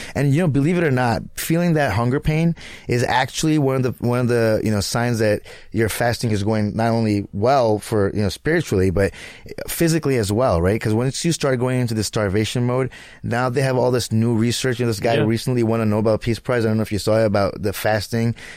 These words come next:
Speaker 1: and they, and, and how, um, there's a process called autophagy where these cells now, once the, once they finish their food up and everything like that, whatever's been, you know, whatever you ate, uh, once that's done and you go into starvation mode, your, these, you, you know, the cells go and start eating, or,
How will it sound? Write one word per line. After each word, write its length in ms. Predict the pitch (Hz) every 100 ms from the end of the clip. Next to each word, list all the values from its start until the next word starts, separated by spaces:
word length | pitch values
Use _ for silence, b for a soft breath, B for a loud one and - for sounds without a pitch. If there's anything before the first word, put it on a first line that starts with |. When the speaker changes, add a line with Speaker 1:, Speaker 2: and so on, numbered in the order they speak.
| B
Speaker 1:
and 180 | 110 117
they, 220 | 117 117
and, 140 | - 110
and 160 | 113
how, 380 | 107 113 113 110 -
um, 420 | 101 101 98 98
there's 160 | 95 101
a 40 |
process 360 | 95 120 110 117
called 180 | 110 104
autophagy 600 | 113 117 - 113 107 113
where 140 | 104 98
these 200 | 98 92
cells 300 | 120 113 107
now, 160 | 107
once 200 | 104 107 -
the, 160 | -
once 240 | 107 110 -
they 280 | 110 107 B B B
finish 400 | - - 127 117
their 240 | - 113 104
food 260 | - 123
up 220 | 117 117 107
and 100 | 110
everything 260 | 107 110
like 140 | 107 101
that, 140 | 107
whatever's 320 | 110 107 98
been, 260 | - 104 104
you 80 | 104
know, 80 |
whatever 220 | 101 104 98
you 120 | 82
ate, 280 | 104 104 B B B B -
uh, 180 | 101 101
once 220 | 113 -
that's 240 | 113 104
done 160 | 127 117
and 140 | 107
you 60 | 101
go 100 | 110
into 120 | 101
starvation 540 | 104 101 113 160 127 104
mode, 280 | 98 95
your, 180 | 104 104
these, 400 | 87 107 104 - - -
you, 160 | 107 -
you 100 | -
know, 80 | 104
the 80 | 95
cells 280 | - 113 104
go 100 | 104
and 80 | 101
start 220 | - 101 -
eating, 380 | 104 98 92
or, 140 | -